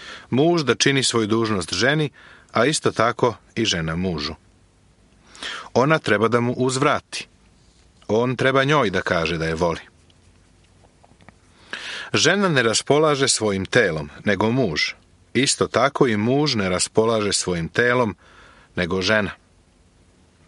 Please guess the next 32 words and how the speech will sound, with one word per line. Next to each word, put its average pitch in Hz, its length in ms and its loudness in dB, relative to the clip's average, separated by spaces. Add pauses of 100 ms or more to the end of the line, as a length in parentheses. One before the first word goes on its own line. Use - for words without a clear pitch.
(1000)
Čovek 196 320 2
ne 170 160 2
sme - 160 2
da 156 140 4
trči 151 340 0
gore 123 380 2
u 101 120 2
Afroditin 101 640 -2
hram. 85 460 -2 (560)
To 90 140 -2
je 85 140 -2
greh. 98 320 0 (1160)
Ljubav 123 480 2
i 95 60 0
seks - 540 0
dešavaju 98 600 2
se - 160 0
kod - 200 -2
kuće. - 420 -2 (560)
Upravo 160 380 2
to 165 220 2
on 110 120 2
ovde 90 260 0
govori. 87 400 0 (960)
Jedini 143 300 4
motiv 151 360 2
za 110 140 0
brak 120 360 2
je 120 80 4
ljubav, 113 440 0
ne 101 160 0
seks, - 580 0